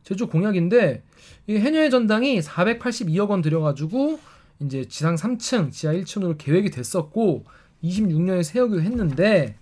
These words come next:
아, 실설계비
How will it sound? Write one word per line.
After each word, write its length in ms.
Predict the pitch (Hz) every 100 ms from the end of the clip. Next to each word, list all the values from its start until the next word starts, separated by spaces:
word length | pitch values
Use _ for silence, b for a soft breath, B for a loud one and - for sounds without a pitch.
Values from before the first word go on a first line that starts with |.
| b b b b b b b b b -
아, 340 | 117 110 135 143
실설계비 1200 | - 247 208 254 262 208 202 185 180 175 175